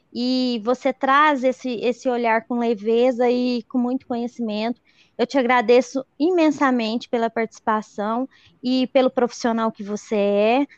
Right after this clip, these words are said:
né? E espero que você consiga levar todo esse conhecimento sempre, sempre pra,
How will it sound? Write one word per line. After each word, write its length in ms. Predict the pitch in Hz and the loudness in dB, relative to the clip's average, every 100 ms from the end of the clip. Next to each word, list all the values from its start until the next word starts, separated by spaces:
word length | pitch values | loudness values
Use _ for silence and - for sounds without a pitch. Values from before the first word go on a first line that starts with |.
| _ | _
né? 360 | - 226 254 233 | -2 2 2 2
E 160 | 254 254 | 0 -2
espero 440 | - 247 247 262 | 0 4 4 4
que 160 | - 233 | -2 -4
você 340 | 254 247 247 | -2 -2 -4
consiga 440 | - 247 - 233 240 | -4 -6 -4 0 2
levar 560 | 240 214 226 226 240 | 0 0 0 0 0
todo 240 | - 262 294 | 0 0 2
esse 200 | 294 - | 0 -2
conhecimento 800 | - 247 254 - 240 247 254 247 220 | -6 -4 -4 -6 -6 -4 -6 -8 -12
sempre, 640 | - - 311 359 - 415 - - _ | -20 -4 0 0 0 -2 -2 -12 _
sempre 400 | - 311 370 381 | -4 0 2 0
pra, 280 | - 285 | 0 2